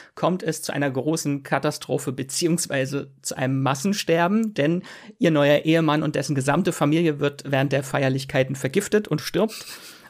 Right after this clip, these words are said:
Und, äh, dann ist die große Frage, wer steckt hinter diesem Mord? Die Polizei glaubt, dass es Katies Liebhaber Stefan war. Stefan glaubt, dass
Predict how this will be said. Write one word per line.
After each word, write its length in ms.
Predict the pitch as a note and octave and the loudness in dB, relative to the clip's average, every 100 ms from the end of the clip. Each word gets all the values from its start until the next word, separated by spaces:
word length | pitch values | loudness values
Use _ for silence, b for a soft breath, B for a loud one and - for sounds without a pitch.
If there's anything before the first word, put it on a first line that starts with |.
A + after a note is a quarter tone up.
| - | 0
Und, 320 | D3+ D#3 - | 2 2 0
äh, 100 | D3 | -4
dann 180 | C#3 E3 | 0 0
ist 140 | E3+ F3 | 0 -2
die 60 | |
große 240 | D3+ D#3 E3 | 0 0 0
Frage, 280 | C#3+ C#3+ | -2 0
wer 140 | D#3 F#3+ | 2 0
steckt 320 | - F#3 - | 0 -4 -2
hinter 220 | F3 F3 | 0 2
diesem 240 | F3+ E3 D#3+ | 2 2 2
Mord? 380 | D#3 E3 E3 | 4 4 2
Die 100 | D#3+ | -2
Polizei 540 | D3 D#3 D#3 - D3+ D3+ | -4 -4 -4 -2 -2 0
glaubt, 320 | D3+ C#3 C#3 | -2 -4 -2
dass 160 | C3+ C#3+ | -6 -6
es 180 | C3+ | -8
Katies 460 | - D3 D3+ C#3 - B B B | -2 -2 -2 -8 -10 B B B
Liebhaber 680 | C3+ C#3+ - - D3+ C#3 C#3 | -6 -6 -6 -6 -4 -4 -6
Stefan 540 | - - F#3+ F#3+ F3+ E3+ | -8 -2 -2 -2 -4 -2
war. 300 | D3+ E3+ - | -4 -4 -8
Stefan 460 | - D#3 D#3+ D3 | -2 0 2 0
glaubt, 340 | C#3+ C#3 C#3+ - | 0 -2 -2 -2
dass 400 | C3 C3+ - | -2 -2 -8